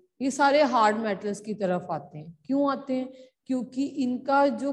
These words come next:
kernel का size छोटा हो जाता है और valence shell के electron बहुत बढ़ जाते हैं, वो बाहर निकले होते हैं, they are loosely bounded। तो electrostatic force of attraction बढ़ जाती है,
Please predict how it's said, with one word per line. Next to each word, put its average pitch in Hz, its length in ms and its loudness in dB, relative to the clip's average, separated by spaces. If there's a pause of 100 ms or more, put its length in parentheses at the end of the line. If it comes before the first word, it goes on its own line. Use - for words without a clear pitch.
(140)
kernel 233 380 0
का 269 100 -4
size 254 400 -2
छोटा 220 320 -2
हो 262 80 2
जाता 254 280 -2
है 262 60 2
और 269 140 0
valence 202 420 0
shell 208 260 -6
के 208 140 -10
electron 226 520 -6
बहुत 233 220 0
बढ़ 208 220 2
जाते 190 320 -4
हैं, 277 80 -2
वो 294 140 -6
बाहर 240 260 0
निकले 220 320 -4
होते 185 280 -8
हैं, - 120 -14 (680)
they 226 100 2
are 269 100 4
loosely 247 480 0
bounded। 170 400 -4 (380)
तो 247 60 -6
electrostatic 247 840 -2
force 233 360 -2
of 247 140 0
attraction 247 460 -4
बढ़ 220 160 2
जाती 170 400 -2
है, 139 120 -12